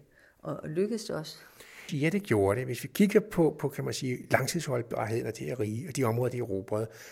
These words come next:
Speaker 2: så forblev også en del af de fjerne egne jo loyale det meste af tiden over for sultanen i Istanbul. Hvad det gjorde, var, at man sendte en embedsmand ud fra Istanbul.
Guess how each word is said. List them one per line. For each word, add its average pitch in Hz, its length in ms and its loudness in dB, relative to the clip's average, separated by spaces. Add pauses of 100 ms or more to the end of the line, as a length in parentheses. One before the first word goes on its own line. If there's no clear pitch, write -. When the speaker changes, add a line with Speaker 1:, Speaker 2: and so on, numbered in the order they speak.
(120)
Speaker 2:
så - 140 -2
forblev 185 420 10 (200)
også 123 280 0 (440)
en 123 80 -6
del 123 180 -2
af 131 60 2
de 117 80 -2
fjerne 110 380 4
egne 131 440 2 (800)
jo 120 260 6 (360)
loyale 127 640 2 (140)
det 170 80 10
meste 165 400 8
af 131 60 -4
tiden 131 460 -6 (380)
over 127 340 6 (340)
for - 480 4 (100)
sultanen 120 680 -2 (220)
i 123 80 -2
Istanbul. 104 540 -2 (340)
Hvad 170 200 12
det 226 100 8
gjorde, 170 300 8
var, 135 180 2
at 139 120 -6
man 139 140 -2
sendte 131 380 -2
en 131 80 -2
embedsmand 151 540 0
ud 110 120 -2 (260)
fra - 180 0
Istanbul. 113 640 2